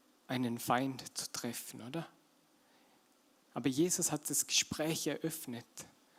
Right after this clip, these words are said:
und hat der Frau gesagt, "Hey, gib mir was zu trinken." Und die Frau, die war gesellschaftlich volle Kanne, ähm, schubladisiert, oder? Sie war in ihrer Schublade drinnen. "Hey, du bist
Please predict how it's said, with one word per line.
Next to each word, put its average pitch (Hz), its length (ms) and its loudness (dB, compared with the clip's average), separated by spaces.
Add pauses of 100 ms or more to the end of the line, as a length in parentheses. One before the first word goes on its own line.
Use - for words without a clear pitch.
(140)
und 127 180 -6
hat 147 140 -4
der 147 60 0
Frau 143 240 4
gesagt, 151 340 0
"Hey, 185 120 6
gib 180 180 2
mir 160 120 4
was 143 160 4
zu - 160 -2
trinken." 165 560 -4 (2750)
Und 147 200 2
die 151 80 6
Frau, 202 460 6
die 160 200 4
war 147 180 8
gesellschaftlich 170 1200 2
volle 220 460 2
Kanne, 180 480 4 (880)
ähm, 131 460 4
schubladisiert, 165 920 4
oder? 185 220 0
Sie 160 200 -2
war 190 180 6
in 208 120 2
ihrer 165 240 0
Schublade 147 520 0
drinnen. 160 400 -2 (460)
"Hey, 165 160 4
du 165 120 4
bist - 260 0